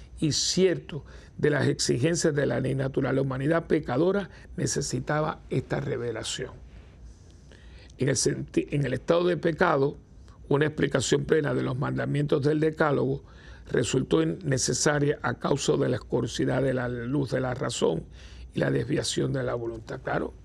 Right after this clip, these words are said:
cuando está en pecado, usted se le oscurece la mente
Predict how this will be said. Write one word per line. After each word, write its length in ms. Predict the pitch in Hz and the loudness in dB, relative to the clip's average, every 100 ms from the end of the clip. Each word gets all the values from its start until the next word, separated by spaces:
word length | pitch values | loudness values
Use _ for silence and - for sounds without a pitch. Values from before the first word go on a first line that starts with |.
| - - - | -20 -20 -12
cuando 160 | - 135 | -6 -4
está 180 | 127 175 | 0 0
en 80 | |
pecado, 440 | 170 185 180 - 214 | 2 -2 0 0 0
usted 160 | - | 0
se 160 | 185 196 | -2 0
le 80 | 190 | 0
oscurece 440 | - 180 190 190 | 0 -2 0 0
la 120 | 185 | -2
mente 420 | 185 196 320 - | -2 -4 -6 -12